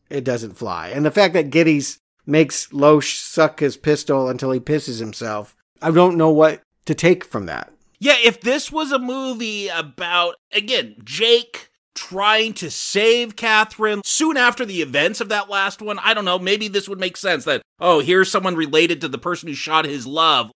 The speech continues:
Speaker 2: and he wants to get revenge, but this just gets lost. Loach, I think this is the last time we see him. Maybe he shows up later. I don't know. There's so many characters.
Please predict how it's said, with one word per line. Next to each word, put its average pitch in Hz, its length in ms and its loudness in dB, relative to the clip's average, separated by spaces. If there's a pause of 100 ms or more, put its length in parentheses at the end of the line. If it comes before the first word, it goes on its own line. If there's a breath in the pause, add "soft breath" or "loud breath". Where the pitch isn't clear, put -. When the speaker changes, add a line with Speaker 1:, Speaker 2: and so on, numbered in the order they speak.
(140)
Speaker 2:
and 127 80 -4
he 147 60 2
wants 156 240 2
to 165 60 -8
get 147 140 -6
revenge, 139 500 0
but 147 220 -4
this 170 260 -8
just - 240 -2
gets 214 180 -2
lost. 175 400 0
Loach, 160 420 -2 (240)
I 143 100 0
think 269 180 -6
this 320 80 -12
is 269 60 -12
the 226 60 -4
last 175 260 2
time 170 160 -2
we 151 60 -8
see 220 160 -10
him. 220 80 -8
Maybe 226 200 -2
he 202 40 -8
shows 147 240 -6
up 151 140 -6
later. 175 260 -2
I 170 120 2
don't 196 140 -2
know. 151 120 -4
There's 156 160 -10
so 170 80 -10
many 156 180 -10
characters. 165 580 -4